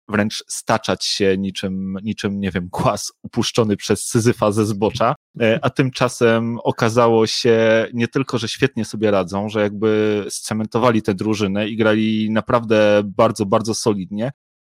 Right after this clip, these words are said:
i przynajmniej utrzymywali się na tym dobrym i solidnym pułapie i na tym też bezpiecznym miejscu, jeżeli chodzi o play-offy na, na zachodzie. Od kiedy wrócił Anthony Davis,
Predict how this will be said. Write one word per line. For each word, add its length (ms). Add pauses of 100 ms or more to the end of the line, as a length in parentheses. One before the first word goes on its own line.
i 80
przynajmniej 600
utrzymywali 640
się 280
na 120
tym 840 (120)
dobrym 340
i 40
solidnym 420
pułapie 400
i 40
na 100
tym 160
też 160
bezpiecznym 680
miejscu, 420
jeżeli 340
chodzi 320
o 180 (120)
play-offy 360
na, 440
na 140
zachodzie. 480 (400)
Od 140
kiedy 240
wrócił 600
Anthony 480
Davis, 720